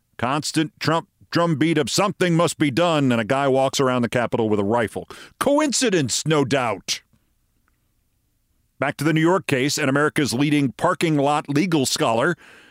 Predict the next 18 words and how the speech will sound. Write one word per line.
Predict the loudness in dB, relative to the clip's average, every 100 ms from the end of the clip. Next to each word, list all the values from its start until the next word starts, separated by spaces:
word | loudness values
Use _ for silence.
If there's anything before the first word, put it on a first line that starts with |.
| _
says | -4 0 0
that | 0 0
they | 2
will | 2
be | 2 2
making | 2 2 0
a |
series | 0 0 2 2 0
of | -2
post-trial | 0 0 0 0 2
motions | 2 2 2 0 -2
based | 0 0 0
in | 0
large | 2 2 0 -2
part | 0 2
on | 2
her | 0 -2
claim | -2 0 2